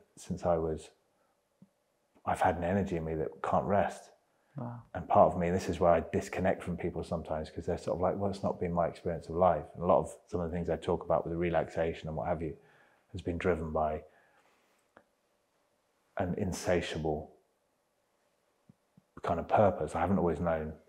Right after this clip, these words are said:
Speaker 1: exactly what it is after the rugby, but it's re-, re-, revealing itself. And I, I love following it. I can't rest. You know, I sit there and think, "I'll just have a few days chilling out." It's like,
Speaker 2: Mm.
Speaker 1: I'm just onto something.
Speaker 2: Yeah.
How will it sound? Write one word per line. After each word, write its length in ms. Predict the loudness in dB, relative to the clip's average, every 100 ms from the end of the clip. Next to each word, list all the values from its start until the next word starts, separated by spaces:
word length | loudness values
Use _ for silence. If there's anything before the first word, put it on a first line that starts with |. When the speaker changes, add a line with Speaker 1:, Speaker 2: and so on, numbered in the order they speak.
| -4
Speaker 1:
exactly 340 | 0 2 4
what 120 | 4
it 80 | 4
is 100 | 4
after 260 | 4 4 0
the 60 |
rugby, 260 | 0 0 -2
but 180 | 0 0
it's 200 | -2 -2
re-, 280 | 0 0 0
re-, 340 | -2 0 -2 -4 -4
revealing 440 | -2 0 0 -2
itself. 460 | -6 -4 -2 -4 -10 -20 _ _ _ _ _ _ -20 -20 _
And 120 | 6
I, 140 | 8 6 6
I 80 | 4
love 220 | 4 4
following 300 | 4 2 2
it. 60 | -2
I 100 | -4
can't 260 | 2 2 2
rest. 300 | 0 0 -4
You 60 |
know, 80 | -6
I 40 |
sit 220 | -2 -2 0
there 120 | -2
and 80 | -4
think, 140 | -2
"I'll 100 | 0
just 100 | -2
have 100 | -4 -8
a 40 |
few 180 | -4 -4
days 220 | -2 -6 -6
chilling 180 | -4
out." 120 | -2 -4
It's 120 | -2
like, 140 | -4 -6 -14 -6
Speaker 2:
Mm. 360 | -4 -4 -6 -6
Speaker 1:
I'm 140 | -4 -4
just 160 | 0
onto 220 | -2 -2
something. 300 | -8 -8 -8 -12 _
Speaker 2:
Yeah. 280 | -6 -4 -4